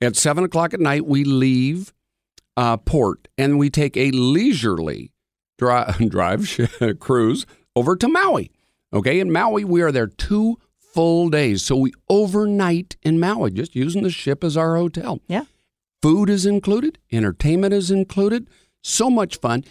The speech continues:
Speaker 1: People can rent cars, or we'll have, gosh almighty, there'll be ten to fifteen different options of things to do every day while you're in port. Now,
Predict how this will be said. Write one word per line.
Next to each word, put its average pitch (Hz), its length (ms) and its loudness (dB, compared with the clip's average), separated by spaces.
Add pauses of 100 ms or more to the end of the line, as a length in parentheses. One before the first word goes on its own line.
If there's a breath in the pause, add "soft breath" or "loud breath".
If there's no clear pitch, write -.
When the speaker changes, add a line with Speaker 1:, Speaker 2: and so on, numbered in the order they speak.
(200 soft breath)
Speaker 1:
People 170 260 0
can 104 220 0
rent 131 200 0
cars, 185 440 -4
or 131 120 0
we'll 135 200 0
have, 113 160 -2
gosh 147 240 -2
almighty, 113 320 -2
there'll 104 160 0
be 101 160 -2
ten 156 380 -2
to 127 100 -4
fifteen 127 480 -2
different 113 280 -2
options 107 380 -2
of 92 160 -4
things 104 340 -2
to 110 120 -2
do 98 400 0 (200)
every 107 540 0 (320 soft breath)
day 104 280 2
while 98 200 0
you're 101 160 0
in 95 120 0
port. - 300 -2 (300 soft breath)
Now, 127 260 0